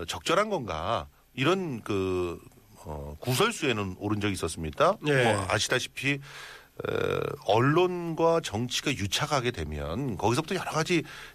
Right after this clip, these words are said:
Speaker 1: 에, 안 좋은 모습들이 보이지 않습니까? 그런데 바로 언론을 담당하는 보좌역이 되다가 그리고 다시 또 언론사에 들어간단 말이에요. 그것도 논설위원으로 들어간단 말이죠.
Speaker 2: 음.
Speaker 1: 이렇게 되면,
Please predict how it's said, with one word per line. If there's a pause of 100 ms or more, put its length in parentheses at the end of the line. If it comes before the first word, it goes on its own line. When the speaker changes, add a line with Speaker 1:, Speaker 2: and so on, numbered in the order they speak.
Speaker 1:
에, (140)
안
좋은
모습들이
보이지
않습니까?
그런데 (520)
바로
언론을
담당하는
보좌역이 (220)
되다가 (260)
그리고
다시
또
언론사에
들어간단
말이에요.
그것도
논설위원으로
들어간단
말이죠. (160)
Speaker 2:
음.
Speaker 1:
이렇게
되면,